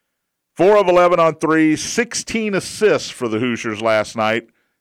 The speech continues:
That's a big number. They turned over,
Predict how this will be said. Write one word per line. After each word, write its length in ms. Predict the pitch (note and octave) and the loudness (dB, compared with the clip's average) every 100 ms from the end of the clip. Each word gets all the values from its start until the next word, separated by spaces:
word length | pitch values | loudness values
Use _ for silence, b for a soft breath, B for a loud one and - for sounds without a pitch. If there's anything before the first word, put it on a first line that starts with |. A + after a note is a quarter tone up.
| _ | _
That's 260 | C3 E3 - | 0 2 0
a 60 | |
big 220 | C3 C#3 | 0 0
number. 380 | B2 A#2+ A#2 B2 | 0 0 0 0
They 160 | A#2 A#2 | 0 -4
turned 480 | - E3+ F3+ F#3+ F3 | -2 0 0 0 0
over, 540 | D3+ E3+ C#3+ B2+ A#2+ | 2 2 2 2 0